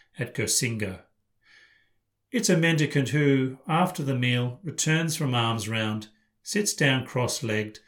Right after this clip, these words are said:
sets their body straight, and establishes mindfulness in front of them, thinking, 'I will not break this sitting posture until my mind is freed from defilements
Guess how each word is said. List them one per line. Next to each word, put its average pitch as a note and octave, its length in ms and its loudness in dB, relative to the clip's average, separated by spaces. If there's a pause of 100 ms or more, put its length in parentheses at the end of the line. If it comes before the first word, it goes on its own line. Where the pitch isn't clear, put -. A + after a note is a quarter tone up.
(320)
sets - 440 0
their G#2+ 240 -2
body B2+ 300 0
straight, B2 600 0 (360)
and C#3+ 160 -2
establishes D#3+ 720 0
mindfulness C3 680 -2
in A2+ 80 -4
front A2+ 320 -2
of G#2 100 -4
them, F#2+ 260 -8 (120)
thinking, C3 480 -2 (460)
'I D#3+ 100 0
will C#3 200 2
not G#3 300 -4
break C#3+ 300 2
this C3+ 200 -2
sitting C#3 300 0
posture A2+ 540 -4 (300)
until C#3 340 0
my B2 140 -2
mind C3+ 420 0
is A#2 140 -4
freed E3 400 -2
from C#3 200 -2
defilements B2 800 -2